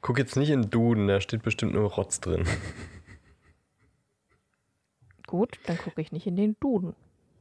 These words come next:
Speaker 1: <laughs> Langenscheid. Ach nee, es ist ja Duden, ne?
Speaker 2: <laughs> Langenscheid. Schnipsen.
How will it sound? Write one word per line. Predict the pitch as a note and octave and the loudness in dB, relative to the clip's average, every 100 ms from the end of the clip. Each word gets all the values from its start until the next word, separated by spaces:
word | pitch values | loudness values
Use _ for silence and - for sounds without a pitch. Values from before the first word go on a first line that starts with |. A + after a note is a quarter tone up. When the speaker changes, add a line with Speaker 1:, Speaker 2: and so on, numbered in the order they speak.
| _ _ _ - | _ _ _ -4
Speaker 1:
<laughs> | - - - - - - - - - _ _ - | -2 -2 -4 -6 -10 -14 -18 -20 -20 _ _ 0
Langenscheid. | C#3 D3 E3+ D3 - A2 A2 G#2+ - - - - | 2 4 4 2 2 2 2 0 -6 -18 -12 -4
Ach | G#2+ | 0
nee, | G2+ G2 | 2 2
es | F#2+ - | 0 -2
ist | G#2+ | -2
ja | G2+ | 0
Duden, | F#2+ F#2+ G2 | 2 2 2
ne? | G#2 A#2+ C#4+ | 2 0 -2
Speaker 2:
<laughs> | - | -4
Langenscheid. | C#4 C4 D4 A3+ - A3+ A3+ _ _ _ - A#3 _ _ _ _ _ _ _ _ _ | -6 -6 -8 -10 -12 -14 -14 _ _ _ -20 -20 _ _ _ _ _ _ _ _ _
Schnipsen. | _ - - A3+ A#3 B3+ C4+ C#4+ F4 - - - C#4 A3+ F#3+ F3 | _ -20 -6 0 2 2 2 2 0 -2 -12 -2 2 4 2 0